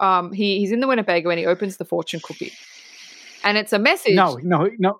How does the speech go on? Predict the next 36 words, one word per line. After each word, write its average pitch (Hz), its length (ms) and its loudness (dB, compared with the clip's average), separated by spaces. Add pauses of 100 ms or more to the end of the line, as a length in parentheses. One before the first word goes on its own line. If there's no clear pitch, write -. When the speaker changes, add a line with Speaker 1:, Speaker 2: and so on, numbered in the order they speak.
Speaker 1:
Mm. 220 300 2
Speaker 2:
no. 170 180 4
He 160 120 2
gives 170 220 0
the, 170 180 2
he, 160 200 -2
he 160 300 -2
gives 170 180 0
the 160 80 -4
fortune 165 320 -4
cookie 151 320 -4
to 139 80 0
Barf 156 320 4
'cause 135 160 -4
Barf 139 260 2
is 135 120 0
hungry. 147 280 -2
Speaker 1:
Oh, 220 100 4
yeah, 196 160 2
and 165 220 -4
Speaker 2:
And 190 40 -2
Speaker 1:
he 202 80 2
Speaker 2:
Barf 160 220 6
Speaker 1:
opens 147 140 2
Speaker 2:
is 160 40 -2
the 151 60 2
Speaker 1:
it. - 20 0
Speaker 2:
one 143 120 -2
that 131 120 0
opens 123 240 -2
up 131 100 0
the 120 80 -8
fortune 123 300 -6
cookie. 131 140 -2
Speaker 1:
Yeah, 190 100 4
yeah. 170 140 2